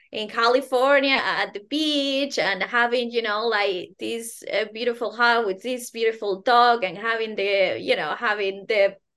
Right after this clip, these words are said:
uh, citizenship of the U S and working for this company. And I didn't want that anymore, but because I fantasized for years about this dream, that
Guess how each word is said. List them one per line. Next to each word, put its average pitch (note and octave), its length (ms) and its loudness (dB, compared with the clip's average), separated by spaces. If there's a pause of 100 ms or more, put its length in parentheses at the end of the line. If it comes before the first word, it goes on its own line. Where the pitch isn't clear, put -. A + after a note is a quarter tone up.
(140)
uh, G#3 80 -4
citizenship A#3+ 960 -2
of G3 160 -2
the G#3 100 -2
U B3 220 2
S B3 320 2
and G3 180 -10
working B3+ 380 2
for A#3+ 160 -2
this A#3+ 240 -12
company. A3 720 -6 (560)
And G#3 540 -4 (200)
I B3+ 220 2
didn't G4 320 2
want C#4+ 240 2
that - 180 0
anymore, F#3+ 520 0
but G#3+ 200 -2
because A#3 540 2 (160)
I C#4 120 4
fantasized C4+ 960 0 (100)
for G#3+ 180 2
years G#3+ 880 -4 (140)
about G3 560 2
this A#3+ 260 -4
dream, F#3+ 360 2 (720)
that A3 280 0